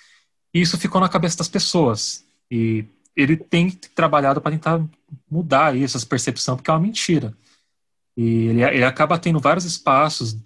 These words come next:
negados pra ele na mídia e em jornais por aí vai, por conta disso. Você, você acredita que isso é uma coisa que tem que se, que a gente tem que se preocupar, Ícaro?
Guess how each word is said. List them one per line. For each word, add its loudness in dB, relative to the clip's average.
negados 0
pra -4
ele 0
na -2
mídia 0
e -8
em -6
jornais -6
por -8
aí -6
vai, -4
por 2
conta 0
disso. -2
Você, 0
você -4
acredita 0
que 0
isso -2
é 2
uma -2
coisa -2
que -8
tem 0
que -14
se, -2
que -8
a -2
gente -4
tem -4
que -6
se -12
preocupar, 0
Ícaro? -8